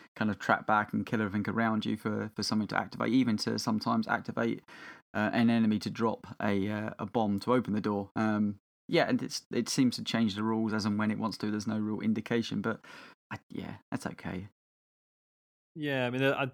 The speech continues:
Speaker 2: definitely there's a couple of instances I've had where, yeah, I've, like, cleared an area out,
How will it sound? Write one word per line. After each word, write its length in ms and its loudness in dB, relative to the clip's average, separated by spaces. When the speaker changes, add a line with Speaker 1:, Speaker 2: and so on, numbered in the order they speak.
Speaker 2:
definitely 340 0
there's 140 0
a 40 -8
couple 260 -2
of 80 0
instances 460 -6
I've 100 -8
had 300 -2
where, 640 -4
yeah, 240 2
I've, 140 -2
like, 160 -2
cleared 220 4
an 60 -2
area 340 0
out, 240 -2